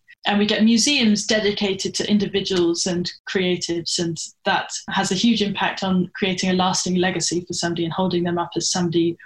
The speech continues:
worthwhile. Because who did, who would you have collections of before is probably kings and nobility and significant people. So having a museum says, "Yeah, I was really important." Also, things that change are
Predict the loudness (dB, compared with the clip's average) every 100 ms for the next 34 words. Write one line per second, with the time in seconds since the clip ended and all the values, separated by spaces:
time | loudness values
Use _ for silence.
0 | _ -2 0 0 0 2 2 0 -2 0
1 | 0 2 2 0 -2 0 2 2 0 0
2 | 0 0 0 -2 -4 -2 -4 -4 -2 -2
3 | -4 -8 -12 -12 -4 -4 0 -2 0 2
4 | 2 0 -2 0 0 2 0 0 -2 -2
5 | -2 0 0 0 -2 -4 -8 -10 2 4
6 | 4 2 0 0 0 2 2 2 0 -4
7 | -10 _ 0 4 4 4 -2 0 -2 0
8 | -2 -2 0 0 0 0 0 0 0 2
9 | 0 0 0 0 -4 -8 -4 0 0 -4
10 | -4 -2 0 0 -2 -2 -2 -2 -2 -8
11 | -8 -14 -14 -16 -20 -2 2 2 2 2
12 | 2 2 2 0 0 0 4 2 4 2
13 | 2 -2